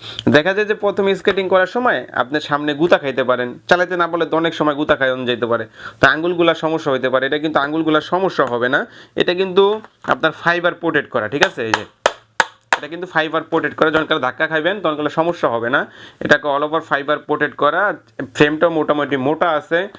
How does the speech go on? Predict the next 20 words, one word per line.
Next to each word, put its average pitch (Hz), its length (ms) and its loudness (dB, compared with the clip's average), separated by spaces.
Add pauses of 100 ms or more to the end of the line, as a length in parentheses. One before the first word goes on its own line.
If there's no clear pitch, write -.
(160)
সব 190 200 4
কিছু 214 200 0
মিলাই 214 360 2
এটা 180 200 4
all 160 300 2
over, 175 280 0
যাদের 151 260 2
টাকা 160 240 2
নাই 160 140 -2
তাদের 139 280 0
জন্য 131 240 2
বেস্ট 127 420 -2
হবে। 196 260 -2 (300)
এটার 143 240 2
দাম 143 140 2
মাত্র 143 320 -4
দুই 139 220 2
হাজার 120 360 0
টাকা। 120 380 0 (800)
আর 135 420 4